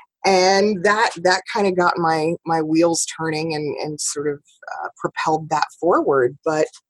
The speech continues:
I mean, I also joke that I got my ass kicked up one side of Manhattan and back down the other because it, it, you know, it's brutal. It's, it, the acting world is tough,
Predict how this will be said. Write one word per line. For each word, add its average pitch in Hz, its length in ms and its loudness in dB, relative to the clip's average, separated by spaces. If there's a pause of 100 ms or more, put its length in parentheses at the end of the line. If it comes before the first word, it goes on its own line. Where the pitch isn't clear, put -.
(120)
I 214 160 -6
mean, 247 140 0
I 262 100 2
also 269 320 0
joke 180 400 0
that 170 80 -4
I 180 120 -2
got 202 160 0
my 165 220 0 (200)
ass 165 300 0
kicked - 440 -6 (140)
up 165 160 0
one 160 240 0
side 151 220 0
of 143 40 2
Manhattan 143 400 0
and 139 140 0
back 131 200 0
down 123 220 -2
the 120 160 0
other 180 220 2 (160)
because 135 500 0 (680)
it, 175 200 2
it, 151 220 0
you 180 160 -2
know, 240 80 2
it's 190 160 0
brutal. 165 560 2
It's, 160 380 0
it, 139 200 0
the 170 140 2
acting 190 460 0
world 202 300 4
is 185 200 0
tough, - 420 -2